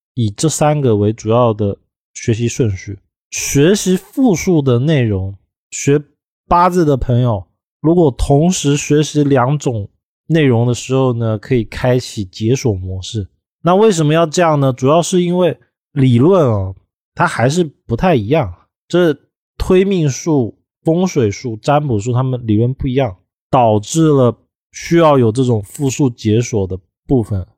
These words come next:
所以学八字的朋友呢，如果配合学习峦头风水，就可以解锁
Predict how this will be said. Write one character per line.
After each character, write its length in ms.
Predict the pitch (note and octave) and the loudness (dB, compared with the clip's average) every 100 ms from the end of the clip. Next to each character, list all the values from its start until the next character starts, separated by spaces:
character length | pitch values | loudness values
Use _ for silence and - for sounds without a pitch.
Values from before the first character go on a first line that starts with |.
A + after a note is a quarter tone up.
| - | -2
所 120 | D#3+ | 0
以 120 | C3+ - | 0 -4
学 180 | - | -2
八 240 | C#3 D#3 E3 | 0 2 2
字 100 | E3+ | 0
的 120 | D#3 | 0
朋 180 | B2+ C3+ | 2 2
友 160 | C3 | 2
呢， 260 | A#2 A2 G#2+ _ _ _ | 0 0 -2 _ _ _
如 140 | - C#3 | -2 2
果 320 | E3 B2 - _ - | 2 2 -4 _ -6
配 260 | G3 F3 | 0 0
合 380 | A#2+ B2+ B2 C3 _ _ | 2 2 0 -2 _ _
学 220 | - C#3 | -4 0
习 200 | D3 C#3 | 0 2
峦 280 | B2 A2+ A#2+ | 2 4 2
头 220 | C3+ B2+ | 0 -4
风 240 | A#2 B2 A#2+ | -2 -4 -4
水， 220 | G#2+ F2 _ _ _ | -6 -8 _ _ _
就 120 | - D3+ | -4 0
可 160 | D3 | 2
以 80 | C3 | 0
解 320 | A2+ A2+ A#2 | 0 0 0
锁 280 | C3 A#2+ G2+ | 0 -4 -4